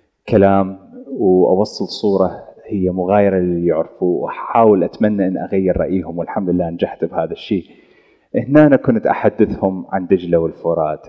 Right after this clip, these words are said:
هنا كنت أحدثهم عن الفنانين، الرسامين، الثقافة، الحضارة الموجودة عندنا، هنا كنت أحدثهم عن الغيرة والروح العراقية اللي، آه، ما موجودة بأي مكان آخر بالعالم.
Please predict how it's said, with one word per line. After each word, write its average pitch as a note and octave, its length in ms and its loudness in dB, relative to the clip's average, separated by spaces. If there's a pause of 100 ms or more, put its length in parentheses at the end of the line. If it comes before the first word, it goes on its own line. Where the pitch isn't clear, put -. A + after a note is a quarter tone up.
هنا A2+ 680 0
كنت G2 220 -2
أحدثهم F2 600 -2
عن F2 140 -10
الفنانين، F2+ 800 -6
الرسامين، F2 840 -6 (460)
الثقافة، G2+ 680 0
الحضارة F#2 480 0
الموجودة F2 560 -4
عندنا، D#2 360 -6 (500)
هنا B2 200 4
كنت G#2 320 -4
أحدثهم G2+ 680 -4
عن F#2+ 360 -4 (640)
الغيرة A2 540 4
والروح G2+ 420 0
العراقية F#2+ 640 0
اللي، F2 460 0 (200)
آه، E2+ 440 -2 (140)
ما A#2+ 220 2
موجودة B2 460 2
بأي C#3+ 260 0
مكان A2+ 460 -2
آخر F#2+ 380 -2
بالعالم. E2 520 -4